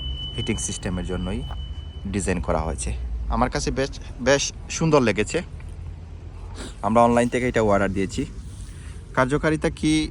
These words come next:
জানাবো কয়েকদিন পরে। আশা করছি এটা কার্যকারিতা ভালোই হবে, ভালো একটা উম দেবে। এটা সারা রাত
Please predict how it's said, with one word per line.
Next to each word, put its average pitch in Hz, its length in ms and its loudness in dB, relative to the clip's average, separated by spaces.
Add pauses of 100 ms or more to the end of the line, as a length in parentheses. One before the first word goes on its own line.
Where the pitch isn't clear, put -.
(220)
জানাবো 113 360 6
কয়েকদিন 104 400 0
পরে। 107 300 0 (920)
আশা 117 220 0
করছি 139 300 -2
এটা 131 300 2 (100)
কার্যকারিতা 120 520 0
ভালোই 110 280 4
হবে, 104 260 -4 (920)
ভালো 117 200 8
একটা 110 200 6
উম 101 280 4
দেবে। 98 280 2 (400)
এটা 95 420 0
সারা 101 260 -2
রাত 98 280 2